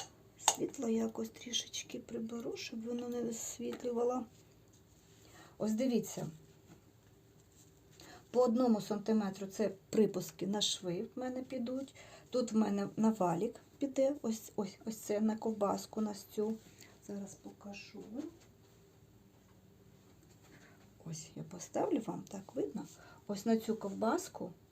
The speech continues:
два сантиметри, потім два сантиметри на ось цю площину, ось на цю, на якій буде стояти телефончик. І потім в мене йдуть ось такі, ось така прострочка, ось такі ковбаски будуть.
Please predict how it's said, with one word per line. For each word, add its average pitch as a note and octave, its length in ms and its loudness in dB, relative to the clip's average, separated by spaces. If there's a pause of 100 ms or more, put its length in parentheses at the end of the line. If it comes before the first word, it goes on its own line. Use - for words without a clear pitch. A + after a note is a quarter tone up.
(560)
два F#3+ 260 4
сантиметри, A#3+ 720 0
потім A#3+ 380 4
два A#3 240 6
сантиметри A3 680 4
на A3 220 4
ось A3 220 4
цю B3+ 200 0
площину, A3+ 840 4 (260)
ось A3 200 -2
на A#3+ 120 0
цю, B3+ 340 -4 (300)
на A3+ 120 6
якій A#3+ 300 2
буде A#3+ 240 0
стояти A3+ 480 0
телефончик. A3+ 880 0 (420)
І A3+ 60 4
потім C#4 400 8
в A#3 100 2
мене C4 360 10
йдуть A#3+ 400 4
ось C4+ 200 4
такі, - 380 2
ось A3+ 180 4
така A#3 300 2
прострочка, A#3 560 6
ось G#3 80 6
такі G#3 300 2
ковбаски G#3+ 540 2
будуть. F3 400 -6